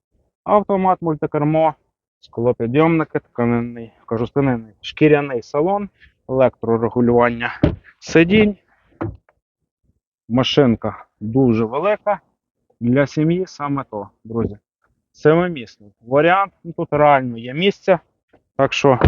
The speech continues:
кого велика сім'я і великі вже діти, можете взяти саме цю машинку. Жук. Так.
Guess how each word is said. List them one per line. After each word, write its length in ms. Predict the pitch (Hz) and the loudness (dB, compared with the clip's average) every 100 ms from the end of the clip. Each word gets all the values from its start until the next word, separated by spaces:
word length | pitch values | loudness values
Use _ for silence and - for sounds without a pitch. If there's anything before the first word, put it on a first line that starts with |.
| - - _ _ _ - - _ | 0 -6 _ _ _ -20 -20 _
кого 260 | 156 160 143 | 4 6 6
велика 420 | 139 170 170 151 | 6 4 4 0
сім'я 520 | - 165 175 214 214 _ _ _ _ _ _ _ - | -2 0 2 2 2 _ _ _ _ _ _ _ -6
і 60 | 147 | 2
великі 440 | 160 170 160 151 | 6 6 4 -2
вже 180 | 143 156 | -4 -4
діти, 320 | 190 214 180 | -2 -2 -4
можете 380 | 170 160 - 139 | -4 -4 -4 -4
взяти 320 | 131 175 160 | 0 -2 -2
саме 320 | - 156 139 | -2 0 0
цю 180 | - 143 | -2 -2
машинку. 480 | 123 - 110 101 - _ _ _ _ _ _ _ - _ - | -2 -4 -6 -8 -14 _ _ _ _ _ _ _ -20 _ -8
Жук. 500 | 120 208 208 - - - _ _ _ _ _ _ _ _ _ _ _ _ | 4 6 4 0 -16 -20 _ _ _ _ _ _ _ _ _ _ _ _
Так. 520 | - 156 127 - - | 2 2 2 -4 -16